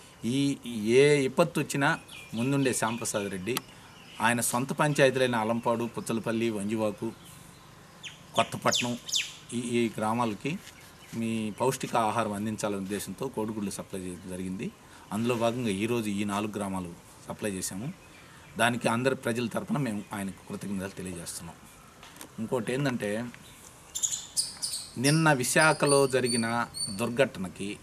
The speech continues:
జగన్మోహన్ రెడ్డి గారు ఒక్కొక్క కుటుంబానికి కోటి రూపాయలు ప్రకటించడం అనేది ఇది ఇంతవరకు ఎవరు, ఇప్పుడు వరకు ఉన్న ముఖ్యమంత్రులు ఎవరూ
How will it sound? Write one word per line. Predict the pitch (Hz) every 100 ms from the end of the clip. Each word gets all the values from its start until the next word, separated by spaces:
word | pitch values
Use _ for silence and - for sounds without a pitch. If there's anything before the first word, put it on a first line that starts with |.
| - - - - - - - - - - - - - - - - - 110 98
జగన్మోహన్ | 117 147 147 127 123 107
రెడ్డి | 98 95
గారు | 92 104 -
ఒక్కొక్క | 98 143 117 120
కుటుంబానికి | 113 147 139 120 104 110 110 - -
కోటి | 120 120 117
రూపాయలు | 135 135 -
ప్రకటించడం | 113 - 107 - 104
అనేది | 101 101 113 123 - - - - - -
ఇది | 92 101 98
ఇంతవరకు | 95 107 117 131 151 139 117 117
ఎవరు, | 135 160 165 - - -
ఇప్పుడు | - 135 123
వరకు | 123 143 143
ఉన్న | 131 127 117
ముఖ్యమంత్రులు | - 139 127 117 113 110
ఎవరూ | 131 151